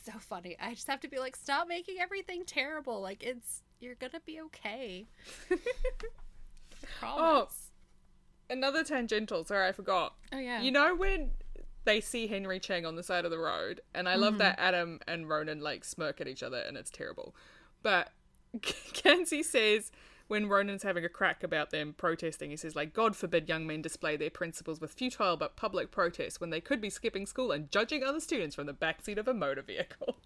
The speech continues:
Speaker 2: <laughs> We all wanna be judging, Gansey. Don't be like this.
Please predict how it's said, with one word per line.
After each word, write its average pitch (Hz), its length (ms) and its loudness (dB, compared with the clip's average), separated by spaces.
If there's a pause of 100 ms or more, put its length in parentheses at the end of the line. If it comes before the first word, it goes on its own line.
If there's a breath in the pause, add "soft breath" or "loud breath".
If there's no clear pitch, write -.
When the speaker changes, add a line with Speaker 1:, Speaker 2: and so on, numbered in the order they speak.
(140)
Speaker 2:
<laughs> 247 80 0 (2000 loud breath)
We 392 120 4
all 440 200 6
wanna 403 160 2
be 302 140 4
judging, 226 420 2
Gansey. 170 480 2
Don't 294 220 -2
be 277 120 0
like 165 280 2
this. - 540 -4